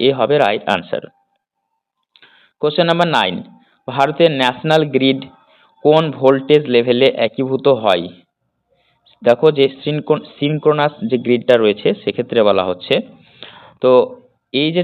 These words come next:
চারটি অপশন, এক্ষেত্রে সঠিক উত্তরটি হয়ে যাবে অপশন সি। অপশন সি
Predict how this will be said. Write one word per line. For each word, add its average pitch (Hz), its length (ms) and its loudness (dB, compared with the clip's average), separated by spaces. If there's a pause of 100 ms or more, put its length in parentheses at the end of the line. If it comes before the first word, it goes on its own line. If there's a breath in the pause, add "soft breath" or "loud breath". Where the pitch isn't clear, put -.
চারটি 151 260 0 (120)
অপশন, 113 300 -2 (380)
এক্ষেত্রে 156 320 0 (100)
সঠিক 143 320 -4
উত্তরটি 143 380 -2
হয়ে 127 160 2
যাবে 123 160 4 (200)
অপশন 135 340 -2 (680 loud breath)
সি। 170 160 2 (300)
অপশন 139 220 -2 (100)
সি 180 100 -4